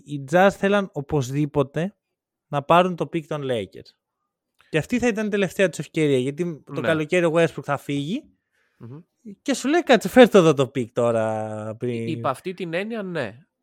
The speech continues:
Speaker 2: Αλλά κατά τα άλλα, ήθελαν να ξεφορτωθούν τον Conley, ωραία. Για τους χύψη λόγους τους.
Speaker 1: Ναι.
Speaker 2: Ε, ναι. Αυτό θέλανε βασικά.
Speaker 1: Δεν το
Speaker 2: Ε,
Speaker 1: είδα έτσι εγώ. Εγώ νομίζω το pick ήταν, ε, η κινητήρια δύναμη.
Speaker 2: Ωραία.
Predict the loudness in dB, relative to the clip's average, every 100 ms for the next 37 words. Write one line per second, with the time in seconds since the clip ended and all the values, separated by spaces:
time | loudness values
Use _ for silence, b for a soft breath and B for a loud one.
0 | _ -6 -4 -2 -4 -6 -10 -10 -10 -4
1 | -4 -2 -4 -6 -8 -14 _ _ _ _
2 | _ _ _ _ _ _ _ _ _ -6
3 | -2 -2 -2 -2 -4 -6 -6 -6 -4 -2
4 | -2 -4 -4 -4 -6 -8 -14 _ -8 -6
5 | -6 -10 -8 -4 -4 -4 -8 -10 -10 -14
6 | _ _ _ _ _ -20 -12 -4 0 0
7 | 0 -4 -6 -12 _ _ _ -8 -8 -8
8 | _ _ _ -10 -8 -6 -4 -4 -6 -14
9 | -18 -20 -20 _ _ _ _ -6 -4 0
10 | 0 2 4 4 4 0 -10 -10 -6 -4
11 | -4 -2 -4 -4 -6 -4 -8 -8 -6 -4
12 | -4 -6 -8 -10 -10 -6 -6 -4 -6 -6
13 | -10 -12 -14 -16 -20 _ _ _ -4 -2
14 | -2 -4